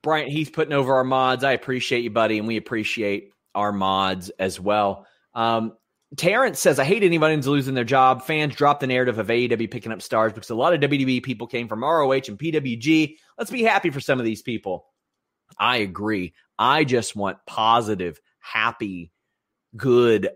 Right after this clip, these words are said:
content. That's what I want. Joseph says, "Got to meet Lio Rush on Friday at an indie show in Dallas.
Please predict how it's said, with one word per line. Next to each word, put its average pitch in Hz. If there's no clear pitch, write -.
content. 110
That's 117
what 101
I 98
want. 80
Joseph 151
says, 139
"Got 165
to 151
meet 156
Lio 147
Rush 143
on 127
Friday 143
at 110
an 107
indie 143
show 139
in 113
Dallas. 165